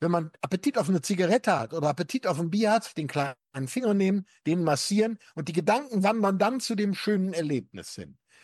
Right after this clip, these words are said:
Und ich glaube, das ist etwas, was jeder von uns machen kann, äh, auch wenn man an dem, in dem Augenblick eine Wut verspürt, man nimmt den kleinen Finger und denkt an die schöne Erlebnis und wupp, denkt man an eine andere Richtung.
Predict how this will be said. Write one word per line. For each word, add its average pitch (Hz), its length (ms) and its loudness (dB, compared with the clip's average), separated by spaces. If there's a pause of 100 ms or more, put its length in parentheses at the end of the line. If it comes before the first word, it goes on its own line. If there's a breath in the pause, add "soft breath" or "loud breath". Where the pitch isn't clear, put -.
(120)
Und 131 100 -6
ich 127 80 -6
glaube, 190 340 2
das 208 220 0
ist 214 120 -4
etwas, 208 360 -2
was 165 160 -2
jeder 233 280 2
von 196 180 -2
uns 156 180 -4
machen 196 320 0
kann, 226 300 0 (400 soft breath)
äh, 175 240 4
auch 190 300 2
wenn 202 100 4
man 190 160 2
an 170 120 2
dem, 190 300 0
in 170 140 -2
dem 175 160 2
Augenblick 196 240 0
eine 165 180 2
Wut 226 340 4 (120)
verspürt, 156 720 0
man 165 100 -4
nimmt 160 160 -6
den 160 100 -8
kleinen 156 260 0
Finger 247 220 -2
und 190 100 0
denkt 185 160 0
an 185 100 0
die 170 120 -2
schöne 180 280 2
Erlebnis 175 480 0
und 151 180 -2
wupp, - 180 0 (540 loud breath)
denkt 196 180 2
man 185 140 2
an 175 140 2
eine 170 220 4
andere 165 360 2
Richtung. 107 280 -6